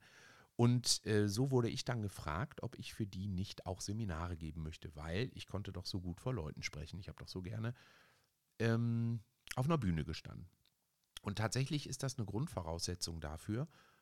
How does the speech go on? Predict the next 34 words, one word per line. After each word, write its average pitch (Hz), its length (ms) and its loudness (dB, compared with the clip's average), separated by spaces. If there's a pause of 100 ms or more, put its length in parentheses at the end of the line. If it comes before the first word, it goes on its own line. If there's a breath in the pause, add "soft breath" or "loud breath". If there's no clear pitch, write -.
(280 loud breath)
um 135 280 6 (120)
ein 101 200 0
guter 104 300 -2
Coach - 500 -2
zu 107 220 -6
werden, 131 420 -4
musst 98 340 -4
du 104 100 -6
gerne 80 340 -6
vor 82 320 -4
Leuten 80 360 -4
sprechen. - 400 -8
Du 78 60 -10
kannst 98 280 -6
noch 127 120 -4
so - 140 -6
ein 90 180 -6
toller 104 260 -4
Fachexperte - 1300 -8
sein, 85 320 -4
wenn 90 140 -4
es 90 100 -6
dir 92 140 -6
keinen 90 220 -4
Spaß - 300 -4
macht, 92 180 -8
vor 85 120 -6
Menschen 82 400 -6 (440 soft breath)
aufzutreten, - 760 -4
bringt 98 400 2
das - 240 -8
alles - 360 -16
nichts. - 360 -10 (440 loud breath)
So, 151 420 8